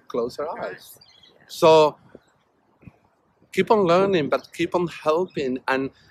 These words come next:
Speaker 1: and keep on doing what you're doing, because what you're doing, Rachel, you have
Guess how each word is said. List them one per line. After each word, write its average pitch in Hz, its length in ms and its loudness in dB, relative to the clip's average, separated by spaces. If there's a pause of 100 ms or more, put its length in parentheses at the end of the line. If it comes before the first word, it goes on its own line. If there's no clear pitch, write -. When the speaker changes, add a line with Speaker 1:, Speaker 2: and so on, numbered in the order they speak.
(100)
Speaker 1:
and 160 200 -4
keep 214 180 -6
on 208 200 -2
doing 175 340 0
what 156 220 -4
you're 147 100 -2 (140)
doing, 175 160 0
because 151 320 -6
what 143 160 -2
you're 143 100 0 (120)
doing, 165 260 -2
Rachel, 147 360 0 (640)
you 156 100 -2
have 170 240 -4